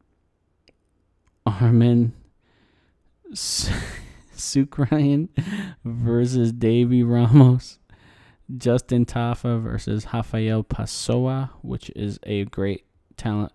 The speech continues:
at heavyweight. And, uh, in the final fight announcement, two women, Vanessa Melo versus Carol Rosa.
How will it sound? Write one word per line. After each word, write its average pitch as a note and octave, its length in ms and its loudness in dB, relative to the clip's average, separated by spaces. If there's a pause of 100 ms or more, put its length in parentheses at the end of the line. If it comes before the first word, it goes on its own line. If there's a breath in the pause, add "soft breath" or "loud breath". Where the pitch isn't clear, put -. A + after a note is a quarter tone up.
at G2+ 260 -8
heavyweight. G#2+ 600 -6 (1200 soft breath)
And, G#2+ 440 -4
uh, G#2+ 460 -10 (1700)
in A#2 200 2
the G#2+ 80 0
final A2+ 420 -2
fight G#2+ 300 -2
announcement, G#2 800 -2
two D3 180 0
women, A2+ 440 2
Vanessa A2 400 0
Melo A2 680 0 (160)
versus G#2+ 720 -6 (480)
Carol A2 560 -2 (100)
Rosa. G2 640 -6